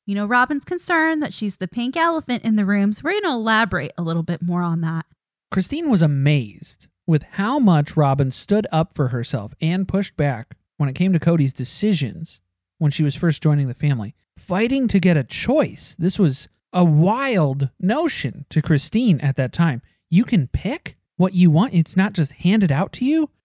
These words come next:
Speaker 2: and delved out like your mission, assignment that is being given. You're not just taking orders.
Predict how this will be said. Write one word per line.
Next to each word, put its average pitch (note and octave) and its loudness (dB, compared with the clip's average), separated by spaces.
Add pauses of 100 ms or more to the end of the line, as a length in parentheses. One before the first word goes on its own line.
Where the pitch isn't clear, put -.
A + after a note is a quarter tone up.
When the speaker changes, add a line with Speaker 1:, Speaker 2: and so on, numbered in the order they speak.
Speaker 2:
and C#3+ 2
delved G3+ 0
out G3 -2
like C3+ -2 (140)
your B2+ -6
mission, A3 -2 (360)
assignment B3 0 (380)
that E3 0
is D3 0
being F#3+ 2
given. B3 0
You're F3+ 4
not G#3+ 0
just D#3+ -2
taking F#3+ 2
orders. G#3+ -2